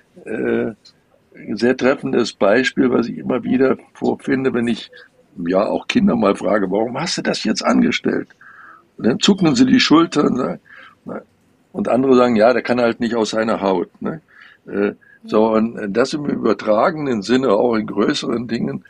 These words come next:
Speaker 1: fällt man immer wieder auf die Nase, muss sich vorhalten lassen,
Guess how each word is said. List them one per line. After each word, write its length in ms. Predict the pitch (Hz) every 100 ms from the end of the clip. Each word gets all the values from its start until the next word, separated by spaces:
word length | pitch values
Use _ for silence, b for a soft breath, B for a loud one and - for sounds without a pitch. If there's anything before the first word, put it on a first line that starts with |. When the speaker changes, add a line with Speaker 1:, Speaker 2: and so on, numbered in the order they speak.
| b _
Speaker 1:
fällt 300 | 117 147 -
man 140 | 123
immer 280 | - - 110
wieder 460 | 135 135 127 139 -
auf 160 | 120
die 180 | - 104
Nase, 800 | 95 95 120 160 151 180 185 180 _ _ _ _ _ _
muss 260 | - 135 -
sich 160 | 127
vorhalten 680 | - 151 147 127 208 - 139
lassen, 520 | 131 139 - 160 156